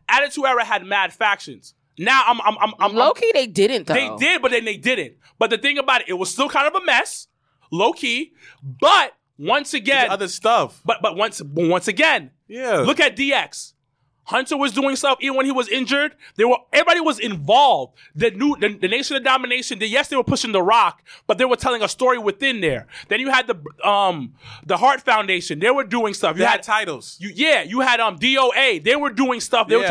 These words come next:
Speaker 1: trying to, they were trying
Speaker 3: Yeah,
Speaker 1: to
Speaker 3: they was
Speaker 1: work
Speaker 3: beefing
Speaker 1: things.
Speaker 3: over, they, they was beefing, like,
Speaker 1: But
Speaker 3: it's
Speaker 1: it's
Speaker 3: so much time. You could, like, like I said earlier.
Speaker 1: It's a, it's the thing about it. They need to look at Raw before SmackDown came around.
Speaker 2: Yeah.
Speaker 1: That's what they need
Speaker 2: Ninety-eight.
Speaker 1: to look at. Between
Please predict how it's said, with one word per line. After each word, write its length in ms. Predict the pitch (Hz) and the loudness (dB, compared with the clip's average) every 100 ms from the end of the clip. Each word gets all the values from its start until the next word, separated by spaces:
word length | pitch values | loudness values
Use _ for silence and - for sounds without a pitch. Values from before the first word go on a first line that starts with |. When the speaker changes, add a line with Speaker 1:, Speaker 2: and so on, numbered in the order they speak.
| 247 | 0
Speaker 1:
trying 120 | 233 | -2
to, 60 | 175 | -2
they 80 | |
were 100 | 233 | -2
trying 180 | - 262 | 0 0
Speaker 3:
Yeah, 40 | 240 | 0
Speaker 1:
to 40 | |
Speaker 3:
they 60 | 240 | 2
was 40 | 254 | 2
Speaker 1:
work 80 | |
Speaker 3:
beefing 200 | 226 220 | 2 0
Speaker 1:
things. 40 | 220 196 180 - 185 | 0 0 -2 -2 -2
Speaker 3:
over, 200 | 202 175 | 0 -2
they, 80 | 160 | -4
they 100 | 170 | -2
was 140 | 226 156 | -2 -2
beefing, 380 | 254 285 226 - - | -2 -2 -4 -6 -10
like, 300 | 185 185 175 | -4 -4 -2
Speaker 1:
But 140 | 196 190 | -4 -2
Speaker 3:
it's 80 | 247 | -2
Speaker 1:
it's 100 | - | -2
Speaker 3:
so 80 | 302 | -2
much 180 | 254 247 | -4 -4
time. 280 | 269 233 226 | 0 0 0
You 40 | |
could, 160 | 202 - | -8 -2
like, 240 | 180 180 _ - | -4 -4 _ -6
like 100 | 196 | -4
I 60 | |
said 140 | 226 214 | -2 -2
earlier. 260 | 208 165 | -2 0
Speaker 1:
It's 140 | 254 339 | 0 0
a, 120 | 269 - | -2 -2
it's 180 | - - 185 | -6 -8 -4
the 100 | 262 | -2
thing 200 | 330 359 | 0 0
about 240 | 311 277 | 0 0
it. 80 | 170 | 0
They 120 | 262 | -2
need 180 | 370 359 | -2 -2
to 80 | 330 | 0
look 260 | 262 - - | 0 -4 -2
at 360 | 196 190 160 _ _ _ _ _ _ _ - | -2 -2 -6 _ _ _ _ _ _ _ -8
Raw 760 | 156 175 202 233 269 320 381 - _ _ _ _ _ _ _ _ _ _ _ _ _ _ _ - | -4 2 4 4 4 4 2 -2 _ _ _ _ _ _ _ _ _ _ _ _ _ _ _ -4
before 400 | 170 202 233 247 | -2 -2 0 0
SmackDown 560 | 233 214 208 202 185 180 | 0 -2 -2 0 -4 -2
came 200 | 185 170 | -4 -2
around. 300 | 151 123 95 _ _ _ _ | -2 -2 -6 _ _ _ _
Speaker 2:
Yeah. 320 | 139 165 165 139 _ _ _ _ _ _ _ - | -2 0 -2 -6 _ _ _ _ _ _ _ 0
Speaker 1:
That's 240 | 233 320 | 0 0
what 100 | 294 | -2
they 60 | 277 | -2
need 40 | |
Speaker 2:
Ninety-eight. 160 | 269 269 | -2 -2
Speaker 1:
to 60 | 254 | -2
look 240 | 247 - | -2 -2
at. 160 | 147 214 | -2 -2
Between 600 | 208 - 320 311 262 | -4 -2 -2 -2 -4